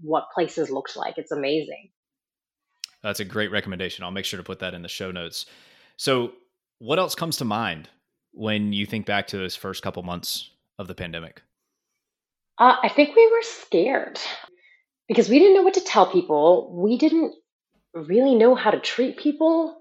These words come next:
Speaker 1: other than our experiences with the flu and things. So people are getting sicker and sicker, and they're asking us questions on the phone about their loved ones, saying, "What are their chances?"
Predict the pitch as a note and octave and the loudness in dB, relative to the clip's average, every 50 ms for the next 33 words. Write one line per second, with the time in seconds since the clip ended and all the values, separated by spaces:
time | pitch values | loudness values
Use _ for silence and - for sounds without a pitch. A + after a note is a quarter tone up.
0 | _ - A3+ A3 C#4+ C#4 A3+ C4 B3+ B3+ B3+ B3+ B3 - - F3+ G#3 G#3 G3+ - | _ 2 4 6 6 6 6 6 6 6 4 2 0 0 2 2 2 2 0 -4
1 | - - A3+ A3+ A#3 A#3 A3+ A#3 B3 - A3+ F3+ - - - - - F#3 E3+ F#3 | 0 2 2 2 4 2 0 -2 0 0 0 0 0 -6 -8 -8 -6 -2 2 4
2 | G3+ A3 A#3+ C4 - B3+ B3+ B3 C#4 C#4 C#4 - - F#3+ - - G3+ G3 G3 G3+ | 4 4 2 0 0 0 2 2 2 2 2 0 -2 -6 -4 -4 -4 -2 2 2
3 | G3+ F#3 G3 F3+ F3 F3+ F3 - - F#3 F#3 - D#3 D3+ D#3+ - - C#4 C4+ C4+ | 4 4 4 4 2 2 -2 -4 -6 -6 -2 -2 -2 -2 -2 0 2 2 2 4
4 | C4 B3+ B3+ B3 B3+ B3+ - - - - - _ _ _ - F#3 F#3 F3 - D3+ | 6 6 8 8 6 4 0 -12 -18 -20 -20 _ _ _ 2 4 4 4 2 0
5 | G3 - - - B3+ G#3 F#3 F3+ - - G#3+ B3 - - - G#3 F3 E3 D#3+ D#3 | -4 -4 -2 0 0 0 0 -2 0 0 0 0 0 -2 0 0 2 2 0 -2
6 | D3+ - - F#3 F3 F3 E3 E3 - - G3 A#3 C4 G#3+ F3+ - D#3+ E3+ E3+ E3 | -2 -4 -4 -2 0 0 -2 -2 0 2 4 6 6 4 4 4 4 4 4 4
7 | - - F#3+ E3 D#3 D#3+ A3 B3+ A3+ G#3 F#3+ E3 D#3 D3 D3+ D3+ - - F3+ E3+ | 4 2 2 4 6 6 6 6 6 6 6 6 6 4 2 -2 -2 0 2 4
8 | E3+ E3+ D#3+ F3 F3+ - _ _ _ _ _ _ - F#3+ C4 C#4+ A#3 B3+ B3 - | 4 4 4 2 -2 -8 _ _ _ _ _ _ 6 6 8 8 6 6 4 4
9 | - G3 G3+ B3 A#3+ - - - - - | 2 2 2 2 0 -2 -4 -4 -4 -6